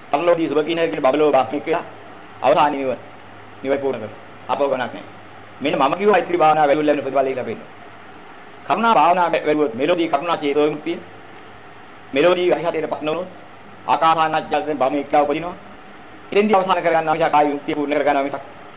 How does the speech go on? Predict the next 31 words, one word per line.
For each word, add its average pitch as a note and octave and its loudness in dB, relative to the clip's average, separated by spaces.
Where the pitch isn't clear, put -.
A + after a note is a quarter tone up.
සසර C3+ -2
ගමනක් D3 0
ඉතින් C#3 -6
හත C3+ -4
නැහැ. A#2+ -8
එන්න D3+ -6
කරුණා D3 0
චේතෝ D3 -2
විමුක්තිය C3+ -6
ප්‍රතිඵලයි. B2+ -12
මුදුතා A3 2
චේතෝ D#3+ -2
විමුක්තියට F#3+ -2
හිත E3 -2
වැටෙනවා. C3+ 0
එතෙන් F3 -2
ගිහිලා D#3+ 2
ආකි-, F#3 0
ඒ C#3+ 0
වගේම D#3+ 2
ගිහිලා C#3+ -4
විඥානං G3+ 0
චතර F#3 0
බබතලිය E3 2
උපදිනවා. B2+ -6
මෙලොවදී E3 0
මුදුතා D#3+ -2
චේතෝ E3 -2
විමුක්තිය D#3+ -2
ජීවත් C#3+ 0
වෙනවා. - -12